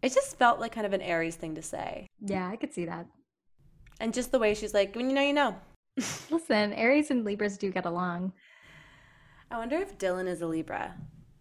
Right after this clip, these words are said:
Speaker 1: Dylan Meyer. Let's see. Dylan.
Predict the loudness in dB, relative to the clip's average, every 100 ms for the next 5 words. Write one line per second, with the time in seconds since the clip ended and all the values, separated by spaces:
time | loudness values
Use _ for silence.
0 | -20 -20 -20 -18 -2 0 2 0 -2 -4
1 | -6 -4 -2 -2 -2 -6 -8 -12 -16 -16
2 | -16 -10 -6 -4 -6 -12 -20 -20 -20 -20
3 | -20 -20 -20 -20 -20 -20 -20 -20 -20 -20
4 | -14 -4 0 2 2 0 -2 -2 -2 0
5 | 0